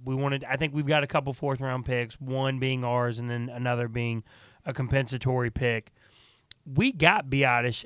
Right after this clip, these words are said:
in the fourth round, and, and centers can fall in the draft.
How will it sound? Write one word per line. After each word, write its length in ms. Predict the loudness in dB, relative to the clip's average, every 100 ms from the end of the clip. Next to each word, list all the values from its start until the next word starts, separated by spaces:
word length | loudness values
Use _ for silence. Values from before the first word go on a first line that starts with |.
| -6
in 160 | -4
the 80 | -4
fourth 360 | -4 -2 -2 -2
round, 380 | -2 -2 -4 -8
and, 340 | -8 -8 -8
and 180 | -6 -6
centers 560 | -2 0 2 2 0 0
can 220 | -6 -6
fall 640 | 2 10 12 12 8 2 -6
in 180 | -6
the 80 | -4
draft. 600 | -2 -2 -2 -6 -12 -18